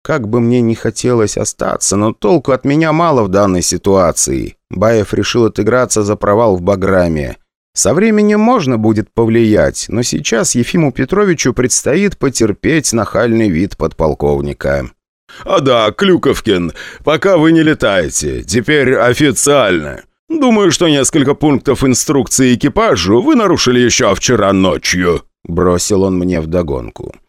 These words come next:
Только я повернулся, чтобы возразить Кузьме Ивановичу, дверь в кабинет открылась. Я только и успел отскочить и встать рядом с Янатаевым. Перед нами появился генерал-лейтенант Целевой.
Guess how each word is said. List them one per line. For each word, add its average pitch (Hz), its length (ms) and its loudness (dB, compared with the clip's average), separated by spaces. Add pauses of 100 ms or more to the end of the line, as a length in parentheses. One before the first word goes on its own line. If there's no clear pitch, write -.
(120)
Только 107 340 2
я 107 120 2
повернулся, 104 640 -2
чтобы 101 300 -2
возразить 101 500 -2
Кузьме 104 400 0
Ивановичу, 104 680 0
дверь 151 260 0
в - 60 -8
кабинет 117 480 -2
открылась. 69 840 -6
Я 87 160 -2
только 101 420 -2
и 95 40 0
успел 95 500 0
отскочить - 560 -2
и 147 40 0
встать 127 360 -4
рядом 98 320 0
с - 100 -4
Янатаевым. 78 720 -2 (500)
Перед 95 300 0
нами 143 240 0
появился 131 680 2
генерал-лейтенант 117 1040 2
Целевой. 98 760 0